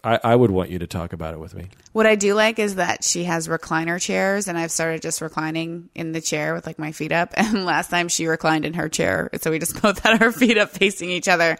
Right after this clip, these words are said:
Speaker 2: So there's that level of comfort going on, which I appreciated.
Speaker 1: So what's the final word with this patron's email?
Speaker 2: Do it. Do it. <laughs> Just kidding. No. Um,
Speaker 1: Destroy
Speaker 2: I,
Speaker 1: his career. Destroy
Speaker 2: I think
Speaker 1: his career.
Speaker 2: it's possi-,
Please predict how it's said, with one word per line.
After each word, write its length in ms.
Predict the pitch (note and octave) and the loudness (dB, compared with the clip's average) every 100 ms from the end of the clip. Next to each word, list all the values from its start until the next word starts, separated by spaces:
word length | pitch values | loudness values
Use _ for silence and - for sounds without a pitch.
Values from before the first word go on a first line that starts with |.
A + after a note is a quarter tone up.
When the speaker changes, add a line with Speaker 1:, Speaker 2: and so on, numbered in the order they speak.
| - | -6
Speaker 2:
So 120 | - | 0
there's 220 | A3 G#3+ G3 | 4 4 4
that 240 | G3 F3+ | 2 4
level 280 | E3 D3+ D3+ | 4 4 2
of 100 | D3+ | 0
comfort 360 | - D#3 C3+ | -4 -4 -6
going 280 | C3 D3+ C#3+ | -2 -2 -2
on, 340 | C#3 - - F3 | -4 -6 -6 -10
which 160 | F#3+ - | -8 -4
I 80 | |
appreciated. 720 | - - - - - - F#2+ - _ | -4 -4 -6 -6 -6 -6 -8 -10 _
Speaker 1:
So 140 | - E3 | 2 4
what's 100 | F3+ | 6
the 80 | F3 | 4
final 400 | - D#3 C#3+ C3 | 6 6 8 10
word 420 | C#3 C3 A#2 G2+ - | 10 8 8 4 0
with 180 | A2+ A2 | 4 4
this 180 | G#2+ - | 4 2
patron's 460 | A2+ G2+ G2+ F#2 | 4 4 4 0
email? 300 | G2 F#2+ E2+ | 0 0 0
Speaker 2:
Do 420 | E2+ F#3+ F3+ F3+ G3 | 4 6 8 6 6
it. 220 | F#3+ - _ | 6 2 _
Do 460 | - F#3+ F3+ F3 F3+ | 0 2 4 4 4
it. 240 | F#3+ - - | 4 2 -4
<laughs> 60 | - G#3 G#3 G#3 G#3 | -4 0 2 2 4
Just 260 | - C#4 - | 6 6 6
kidding. 320 | - E3 C#3+ | 4 4 4
No. 280 | A3+ F#3 D#3 - - - - | 4 6 4 2 -14 -18 0
Um, 680 | D#3+ F3+ E3 D#3+ D#3+ D#3+ D#3+ - - - | 4 6 8 6 4 -2 -8 -12 -18 -4
Speaker 1:
Destroy 320 | G#2+ - A#2 | 0 6 8
Speaker 2:
I, 40 | A2+ | 8
Speaker 1:
his 120 | G#2 | 6
career. 320 | - A#2+ G2 | 6 8 8
Destroy 160 | F2 - | 8 6
Speaker 2:
I 140 | A2+ | 8
think 120 | G#2 | 8
Speaker 1:
his 80 | C#4 | 8
career. 180 | B3 G#3 | 8 6
Speaker 2:
it's 80 | C#3+ | 6
possi-, 420 | G3 A3 D4+ C#4 | 4 4 4 0